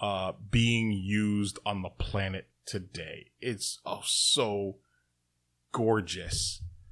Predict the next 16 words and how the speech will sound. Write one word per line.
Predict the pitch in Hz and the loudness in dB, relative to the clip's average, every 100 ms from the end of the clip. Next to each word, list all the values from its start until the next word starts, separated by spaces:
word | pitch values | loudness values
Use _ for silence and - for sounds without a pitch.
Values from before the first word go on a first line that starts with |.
| - - | -20 -10
So | - - 185 165 | 0 8 8 8
gorgeous. | 120 120 101 95 | 6 4 4 2
I | 113 | 2
was | 123 | 4
studying | - - 160 160 156 151 | 6 8 10 10 8 8
it | 143 | 6
when | 139 131 | 8 6
I | 120 | 6
was | 117 | 4
coming | - 131 120 | 4 4 6
up | 113 113 | 4 2
with | 113 107 | 0 0
the | 110 | 2
Northern | 107 104 104 95 | 2 4 4 0
Lights | 92 95 - | -2 -4 -6
title. | - - - | -8 -12 -18